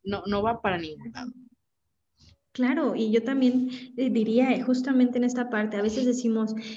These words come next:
Speaker 2: "Hay que invertirle más", o porque ya le invertimos a la relación, hay que invertirle más, sí se puede. Yo digo, cuando ya decimos, "Hay que echarle ganas", y es la décima vez que lo decimos, híjole, yo siento que ahí ya tronó. Pero a veces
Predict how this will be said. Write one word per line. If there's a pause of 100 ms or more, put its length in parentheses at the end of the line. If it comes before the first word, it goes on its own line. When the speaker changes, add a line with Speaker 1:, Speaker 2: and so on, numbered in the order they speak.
(260)
Speaker 2:
"Hay
que
invertirle
más",
o
porque
ya
le
invertimos
a
la
relación,
hay
que
invertirle
más,
sí
se
puede.
Yo (100)
digo,
cuando
ya
decimos,
"Hay
que
echarle
ganas", (300)
y
es
la
décima
vez
que
lo
decimos, (360)
híjole,
yo
siento
que
ahí
ya
tronó. (400)
Pero
a
veces